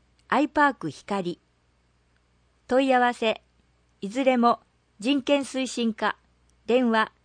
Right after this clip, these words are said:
零八三三七二の一四五九。年金相談。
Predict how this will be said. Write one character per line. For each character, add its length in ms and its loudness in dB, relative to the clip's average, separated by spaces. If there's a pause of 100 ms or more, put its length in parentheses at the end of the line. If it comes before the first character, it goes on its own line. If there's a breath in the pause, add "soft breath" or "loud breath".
(180)
零 200 4
八 320 -4
三 260 -4
三 300 -6 (240)
七 260 0
二 260 0
の 220 -6 (220)
一 320 -4
四 240 2
五 220 0
九。 380 -6 (3000)
年 240 2
金 240 -2
相 260 4
談。 220 -6